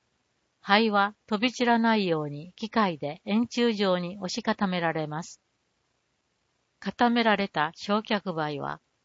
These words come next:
トラックで大阪湾へ運ばれます。二マス進む。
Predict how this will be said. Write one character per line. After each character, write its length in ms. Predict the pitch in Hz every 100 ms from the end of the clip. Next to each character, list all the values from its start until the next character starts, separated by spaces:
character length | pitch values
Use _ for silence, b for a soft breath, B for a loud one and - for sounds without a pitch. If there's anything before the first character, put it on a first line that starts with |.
| _ _ _ _ _ -
ト 100 | 214
ラ 160 | 214
ッ 40 | -
ク 180 | 170
で 240 | 147 143 - _ _ _ _ -
大 120 | 202
阪 360 | 240 233 - 226
湾 300 | 202 185 156
へ 160 | 170 - 180
運 80 | 160
ば 120 | 160
れ 140 | 151 147
ま 180 | 147
す。 180 | - - _ _ _ _ _ _ _ _ _ _
二 280 | - - 247
マ 140 | 220 208
ス 300 | - - 156
進 240 | 170 151
む。 180 | 147